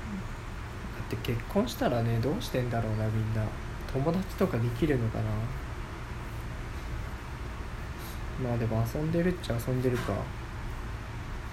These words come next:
<coughs> まあ、でもね、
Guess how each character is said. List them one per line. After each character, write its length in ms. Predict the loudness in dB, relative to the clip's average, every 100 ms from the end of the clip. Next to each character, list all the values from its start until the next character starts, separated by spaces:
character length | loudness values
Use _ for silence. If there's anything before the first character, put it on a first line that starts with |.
| -6 -6 -6 -6 -6 -6 -6 -6 -6 -6 -6 -6 -4 -4 -6 -6 -6 -6 -4 -6 -6 -6 -6 -6 -6 -6 -6 -6 -6 -6 6
<coughs> 1300 | 8 10 6 4 -2 -6 -6 -6 -6 -6 -6 -6 2
ま 120 | 4
あ、 40 | 6
で 120 | 6
も 160 | 6 6
ね、 440 | 4 4 4